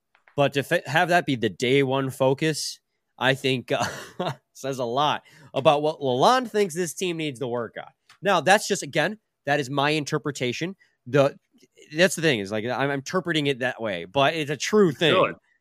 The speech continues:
Speaker 1: The defense was very poor last year.
Speaker 2: Yeah, you should interpret it that way. <laughs> Yeah, he came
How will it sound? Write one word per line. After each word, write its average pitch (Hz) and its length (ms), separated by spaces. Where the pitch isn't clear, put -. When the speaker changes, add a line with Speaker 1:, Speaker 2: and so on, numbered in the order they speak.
Speaker 1:
The 143 80
defense 135 480
was 104 120
very 151 300
poor 156 260
last 101 440
year. 67 180
Speaker 2:
Yeah, - 240
you 160 100
should 233 300
interpret 127 400
it 123 100
that 120 240
way. 117 160
<laughs> 151 260
Yeah, 269 160
he 165 120
came 214 200